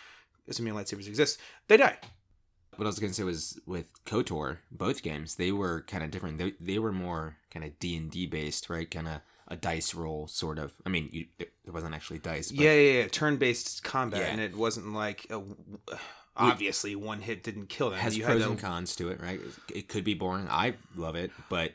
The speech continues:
Speaker 1: I liked that style of gameplay.
Speaker 2: it also has the effect of both parties engaged being able to parry and doing those sorts of things. So it
Speaker 1: There,
Speaker 2: wasn't just
Speaker 1: there was a little
Speaker 2: wild swinging.
Speaker 1: more, right, exactly. There was a little more structure to, to, to the combat, right?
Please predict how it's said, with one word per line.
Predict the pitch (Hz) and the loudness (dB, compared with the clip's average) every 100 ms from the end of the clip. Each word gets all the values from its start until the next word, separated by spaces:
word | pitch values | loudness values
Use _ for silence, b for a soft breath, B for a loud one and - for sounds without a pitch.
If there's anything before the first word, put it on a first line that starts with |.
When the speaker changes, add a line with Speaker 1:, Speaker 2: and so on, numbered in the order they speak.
| - | 10
Speaker 1:
I | 139 | 10
liked | 160 196 - | 10 6 4
that | 101 - | -4 -2
style | - 60 | -4 -6
of | 73 | -8
gameplay. | - | -2
Speaker 2:
it | 98 | 2
also | 101 - 92 | 4 4 2
has | 87 90 87 80 | 2 2 0 -2
the | - 82 | -2 -4
effect | - 82 - 82 | -2 -6 -4 -6
of | 80 76 _ _ - | -6 -8 _ _ -4
both | 90 87 - _ _ _ | -2 -2 -6 _ _ _
parties | - 90 82 80 78 - | -8 -6 -4 -4 -6 -8
engaged | 95 85 80 80 - 85 80 76 - - | -8 -8 -8 -8 -6 -4 -4 -6 -8 -8
being | 85 82 | -8 -6
able | 78 80 | -6 -8
to | - 80 73 69 | -8 -8 -8 -10
parry | - 85 85 80 80 76 | -8 -6 -4 -4 -4 -6
and | - 76 76 _ 90 | -6 -10 -12 _ -12
doing | 90 80 80 | -6 -6 -4
those | 80 - | -6 -6
sorts | 82 - | -8 -8
of | |
things. | - - | -8 -4
So | 90 | -4
it | |
Speaker 1:
There, | 85 | -2
Speaker 2:
wasn't | 85 - 85 78 | 4 4 4 -2
just | 80 - - | -4 0 4
Speaker 1:
there | 143 | 6
was | 143 | 6
a | 151 | 6
little | 160 156 | 8 8
Speaker 2:
wild | 139 | 6
swinging. | 139 131 | 4 4
Speaker 1:
more, | 127 120 117 107 - - | 4 4 2 -2 -8 -14
right, | 117 127 135 104 | 0 8 8 8
exactly. | 104 107 117 110 101 | 2 2 2 2 2
There | 120 | 2
was | 123 | 4
a | |
little | 143 | 2
more | 135 | 2
structure | - - 101 - - | 0 0 -2 -6 -10
to, | - - _ - | -12 -14 _ -12
to, | - | -10
to | 107 104 | -6 -6
the | 95 | -8
combat, | 92 71 - - | -10 -12 -12 -8
right? | 110 107 | -6 -6